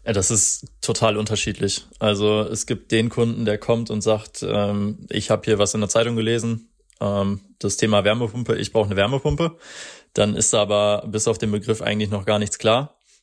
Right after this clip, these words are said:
Ähm, auf der anderen Seite gibt's aber auch den Kunden, der schon alles fertig geplant hat, beim Heizungsbauer war, beim Energieeffizienzexperten war und eigentlich nur noch die Finanzierung braucht.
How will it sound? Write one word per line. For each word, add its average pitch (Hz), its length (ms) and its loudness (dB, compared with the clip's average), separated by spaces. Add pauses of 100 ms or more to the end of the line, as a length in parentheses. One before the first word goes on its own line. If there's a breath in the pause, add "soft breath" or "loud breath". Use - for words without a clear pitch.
(140)
Ähm, 104 400 -2
auf 101 140 -4
der 104 140 2
anderen 104 200 0
Seite 107 220 2
gibt's 107 200 -6
aber 107 120 2
auch 104 100 0
den 104 160 -2
Kunden, 107 320 -2
der 101 100 2
schon 107 160 -4
alles 101 220 0
fertig 98 240 -2
geplant 104 400 -2
hat, 104 160 -2
beim 98 160 -2
Heizungsbauer 101 640 0
war, 98 160 2
beim 95 240 -4
Energieeffizienzexperten 101 1040 -4
war 98 220 2
und 95 360 -8 (160)
eigentlich 98 300 0
nur 104 80 -2
noch 98 120 -4
die 107 80 -6
Finanzierung 101 500 -4
braucht. 104 320 -2